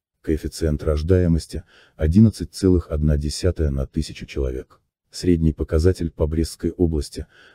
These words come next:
одиннадцать целых восемь десятых, по Республике Беларусь — десять, восьмое. Коэффициент смертности — девять целых две десятых на тысячу человек.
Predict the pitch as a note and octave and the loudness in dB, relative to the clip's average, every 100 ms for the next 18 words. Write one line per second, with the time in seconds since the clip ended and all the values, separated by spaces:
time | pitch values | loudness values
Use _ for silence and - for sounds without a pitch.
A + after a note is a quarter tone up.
0 | - D2+ F2+ B2 - - - G2 F#2 - | -4 0 4 4 2 -10 0 2 2 0
1 | E2+ D#2+ D#2 D2+ D2+ D2+ - - - _ | -4 -2 -2 -2 -6 -8 -10 -14 -20 _
2 | _ - D#2+ D#2 - F2 E2 - C#2+ C#2 | _ -8 -6 -4 -2 0 0 -2 0 2
3 | D#2 D#2 - D2+ D#2+ D2+ - - C#2+ C2+ | 2 -2 -4 -4 -4 -4 -10 -10 -8 -6
4 | - C#2+ C#2 C#2+ _ _ _ _ _ _ | -4 -4 -4 -10 _ _ _ _ _ _
5 | _ _ D#2+ D2 D2+ - D2+ - - E2+ | _ _ -6 -6 -6 -4 -4 -2 2 2
6 | D#2+ D#2 - - D2+ D#2 G#2 G2 - - | 0 -8 -10 -12 -10 -4 -2 -2 -4 -6
7 | D2+ D2 D2+ D2+ D2+ - D#2 D2+ D2+ C#2 | -4 -4 -6 -6 -6 -8 -8 -8 -10 -10
8 | D#2+ - - - D2 B1+ B1+ - | -10 -10 -16 -14 -10 -10 -12 -18